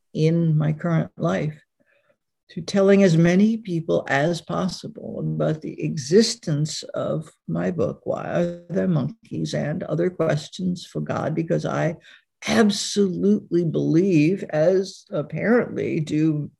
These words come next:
people around the world at this point, that if read by enough people, this book really could make this world a better place.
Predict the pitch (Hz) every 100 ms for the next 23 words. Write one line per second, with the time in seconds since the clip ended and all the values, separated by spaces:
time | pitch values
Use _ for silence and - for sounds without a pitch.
0 | _ _ - - 151 139 170 170 139 143
1 | 220 311 160 - - - 139 - - -
2 | - _ _ _ - 180 175 175 180 175
3 | 196 202 180 180 - 143 147 147 156 156
4 | 165 151 143 147 151 156 - - 160 156
5 | 143 147 151 151 156 - - 143 143 151
6 | - - - - 165 - - -